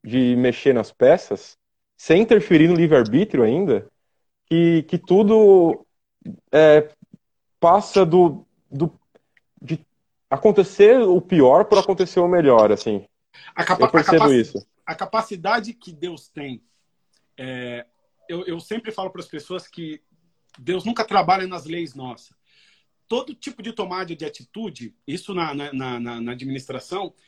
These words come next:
Speaker 2: é toda a gestão, toda a tomada de atitude, ela tá em cima de informações fidedignas, né?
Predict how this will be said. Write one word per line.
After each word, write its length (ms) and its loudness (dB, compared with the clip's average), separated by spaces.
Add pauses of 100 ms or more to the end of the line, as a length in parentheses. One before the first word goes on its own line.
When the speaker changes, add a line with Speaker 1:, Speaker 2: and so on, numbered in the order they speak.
(140)
Speaker 2:
é 80 -14
toda 220 -2
a 40 -4
gestão, 440 -10
toda 180 -12
a 40 -14
tomada 320 -10
de 60 -14
atitude, 380 -12
ela 120 -6
tá 120 -10
em 80 -12
cima 300 -14
de 340 -18
informações 800 -12 (180)
fidedignas, 760 -8
né? 200 -10